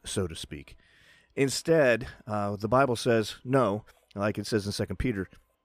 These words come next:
y-, you need to build upon the knowledge that you're given in order to have virtue, in order to be diligent,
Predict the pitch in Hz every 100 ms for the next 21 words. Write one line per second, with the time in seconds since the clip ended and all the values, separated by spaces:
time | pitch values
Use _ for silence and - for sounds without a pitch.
0 | - - - 127 127 139 131 123 104 98
1 | 135 139 123 120 110 101 104 113 107 92
2 | 90 - 90 107 98 90 90 98 104 95
3 | 101 95 90 98 - 95 85 90 101 98
4 | 92 90 101 98 87 87 85